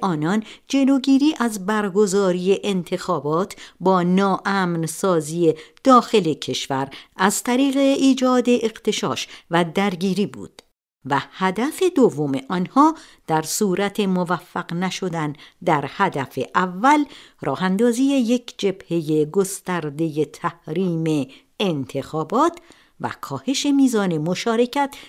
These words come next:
به زیر بیست درصد بود. با توجه به حجم سرمایه گذاری ها و فعال سازی تمامی ظرفیت ها و شکل دهی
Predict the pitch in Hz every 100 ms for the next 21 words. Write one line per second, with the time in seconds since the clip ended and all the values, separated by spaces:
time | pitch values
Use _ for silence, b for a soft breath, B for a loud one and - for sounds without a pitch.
0 | B 277 262 214 247 208 196 160 190 165
1 | - - 180 - 208 143 - - _ -
2 | _ _ _ - 339 320 285 233 214 165
3 | 190 180 196 180 196 180 180 180 165 196
4 | 156 139 131 131 147 143 135 139 143 135
5 | B B - 254 - 269 - 254 254 240
6 | - 240 202 214 220 214 233 220 220 208
7 | 220 302 320 294 214 165 135 - 127 107
8 | B B B 180 175 - - 196 175 170
9 | 165 160 185 151 165